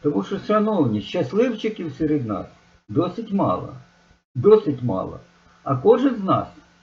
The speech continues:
з'явився в цей світ з метою бути щасливим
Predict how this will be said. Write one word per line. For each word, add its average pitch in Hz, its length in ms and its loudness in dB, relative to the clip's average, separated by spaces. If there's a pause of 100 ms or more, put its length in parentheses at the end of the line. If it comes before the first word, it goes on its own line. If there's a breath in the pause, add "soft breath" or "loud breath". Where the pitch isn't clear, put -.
(280)
з'явився 175 600 0
в 127 140 -4
цей 170 160 2
світ 123 360 0 (560)
з - 80 -8
метою 202 460 2
бути 160 320 -2
щасливим 247 840 0